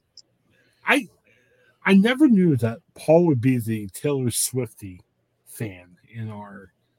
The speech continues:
midst, <laughs> but, you know, when I see a Taylor Swift story, I, I'm starting to gravitate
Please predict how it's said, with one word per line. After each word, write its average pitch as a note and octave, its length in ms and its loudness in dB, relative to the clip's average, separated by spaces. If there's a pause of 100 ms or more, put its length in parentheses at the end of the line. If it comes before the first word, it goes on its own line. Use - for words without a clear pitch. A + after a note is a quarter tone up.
(320)
midst, - 580 -2
<laughs> - 60 -18
but, A#3+ 220 -4 (440)
you G3+ 80 8
know, G3+ 60 8
when F#3+ 160 4
I G3 40 2
see E4+ 220 2
a C#4 60 0
Taylor A3 260 4
Swift F3+ 300 -2
story, B2+ 360 -6
I, D#3 280 -14
I'm E3+ 120 -6
starting A#3+ 360 -2
to D#3+ 300 -2
gravitate C3 600 -2